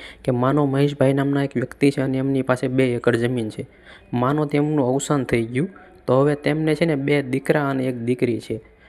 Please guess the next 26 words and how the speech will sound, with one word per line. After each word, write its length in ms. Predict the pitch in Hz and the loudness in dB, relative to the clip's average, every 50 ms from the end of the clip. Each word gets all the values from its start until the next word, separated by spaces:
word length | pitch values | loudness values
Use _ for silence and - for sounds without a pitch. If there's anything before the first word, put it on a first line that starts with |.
| _ _ - | _ _ -12
જો 200 | - 123 135 151 | -6 -2 -2 -2
તમે 340 | 147 - 151 147 147 147 143 | 0 0 -2 -2 0 -2 -2
આ 240 | 147 151 156 160 160 - - _ _ _ - - - - - - | -4 -4 -4 -6 -6 -8 -10 _ _ _ -20 -20 -20 -14 -4 0
ફેમિલી 400 | 131 131 135 147 147 147 147 143 | 0 2 2 2 0 0 -2 -2
ટ્રી 200 | 143 143 139 143 | -2 2 0 2
એટલે 240 | 139 135 - 131 123 | 2 0 -2 -4 -4
ડોક્યુમેન્ટ 680 | 123 117 123 127 123 - 143 143 139 143 139 139 - | 0 0 0 0 0 -2 -2 0 0 -2 -2 -4 -4
રજૂ 200 | 131 127 139 143 | -4 -2 -2 -2
નહીં 200 | 135 131 139 151 | -2 0 -2 -2
કરો 240 | 147 - 156 160 160 147 | -2 -2 -2 -2 -2 -4
ને, 60 | 131 | -4
તો 120 | - 117 | -4 -4
જે 240 | 117 - - 120 123 | -6 -4 -4 -4 -4
તેમના 580 | - - - 131 131 135 135 139 143 143 147 147 - - - - - - - _ - - | -4 -4 -6 -4 -4 -4 -4 -2 -2 -2 -4 -6 -10 -18 -20 -20 -20 -20 -20 _ -8 0
અવસાન 460 | 131 139 143 - - 156 156 151 151 143 - - | 0 2 2 0 -2 -4 -4 -6 -6 -10 -12 -4
પછી 460 | - 131 135 - - 151 147 147 - - - - 98 98 - | -4 -4 -2 -2 -2 -2 -2 -2 -4 -10 -16 -20 -20 -12 -6
જે 220 | - 135 131 123 131 - - _ - - - - - - - _ _ _ _ - 123 | -4 -4 -4 -4 -8 -16 -20 _ -20 -20 -20 -20 -20 -20 -20 _ _ _ _ -10 -4
જમીનમાં 520 | 120 120 127 143 147 151 151 156 156 151 151 - | -2 -2 0 0 0 0 0 -2 -4 -4 -4 -6
એમના 280 | 139 139 143 143 143 | -6 -4 -2 -2 -2
નામ 320 | 131 123 117 123 135 143 143 | -2 -2 -4 -2 -2 -2 -4
ચડાવવામાં 600 | 139 139 135 139 135 139 139 139 139 139 135 131 | -4 -2 -2 0 0 -2 -2 -4 -4 -4 -2 -2
આવશે 280 | 135 147 156 - 170 | -4 -4 -4 -4 -4
ને, 100 | 156 147 | -4 -4
એ 140 | 131 131 135 | -4 -4 -4
પ્રક્રિયા 500 | 135 - - 123 - - 131 127 131 131 | -6 -4 -8 -8 -4 -4 -2 -2 -2 -4
ત્યાં 260 | 127 - 127 131 131 | -4 -4 -6 -6 -6